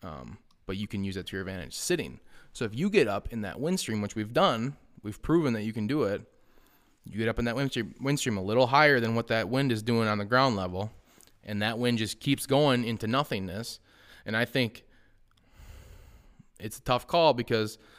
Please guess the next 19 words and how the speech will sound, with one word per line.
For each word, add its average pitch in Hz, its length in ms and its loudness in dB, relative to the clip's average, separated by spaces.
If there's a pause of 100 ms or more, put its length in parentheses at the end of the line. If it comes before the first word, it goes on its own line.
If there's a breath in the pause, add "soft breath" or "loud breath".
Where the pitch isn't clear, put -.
(120)
there's 110 200 0
certain 117 300 0
hillsides 123 540 2
that 107 100 2
are 104 100 2
just 101 200 -6
too 127 180 -2
tight 123 300 0
to 117 60 -4
do 139 220 0
it 120 40 4
on. 98 180 -4
You 117 80 0
need 143 140 0
to 113 60 0
have 113 180 4
an 104 180 -4
open 127 400 0
hillside. 113 460 -6